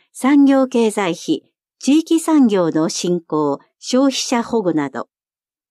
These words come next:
七、文化観光費。文化観光事業の振興など。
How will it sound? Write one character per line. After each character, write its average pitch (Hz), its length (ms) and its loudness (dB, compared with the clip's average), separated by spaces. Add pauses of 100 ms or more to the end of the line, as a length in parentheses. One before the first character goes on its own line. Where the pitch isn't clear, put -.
(300)
七、 180 400 0 (320)
文 277 260 4
化 202 200 -2
観 214 220 -2
光 185 220 0
費。 - 320 -4 (400)
文 302 240 4
化 196 240 -2
観 277 240 2
光 294 260 2
事 277 140 2
業 208 240 2
の 151 140 0
振 185 280 -2
興 156 260 -2
な 143 160 -4
ど。 - 180 -10